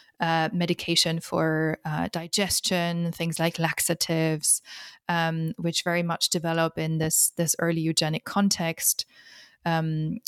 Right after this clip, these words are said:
but, um, then, um, throughout the twentieth century, um, there is, um, kind of this illusion in medicine that essentially we've moved on to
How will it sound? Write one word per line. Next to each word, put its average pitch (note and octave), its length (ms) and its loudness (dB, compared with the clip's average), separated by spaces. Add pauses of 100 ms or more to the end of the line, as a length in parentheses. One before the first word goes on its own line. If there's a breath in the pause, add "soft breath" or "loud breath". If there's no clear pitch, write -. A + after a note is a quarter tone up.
(220)
but, E3+ 420 2
um, D#3+ 800 0 (420)
then, F3+ 720 0
um, D#3+ 540 0 (180)
throughout F#3 460 0
the F3 100 2
twentieth E3+ 400 2
century, D#3+ 800 0 (640 loud breath)
um, D#3 420 0 (280)
there F3 140 0
is, E3+ 420 0 (240)
um, D#3+ 360 -2 (720)
kind B3+ 200 0
of B3 80 0
this - 240 2 (240)
illusion G#3+ 560 2
in G3 160 0
medicine E3 800 0
that D#3 420 2 (760 loud breath)
essentially A3+ 640 2
we've F#3 320 0
moved F#3+ 340 2
on F3 300 2
to D#3+ 500 2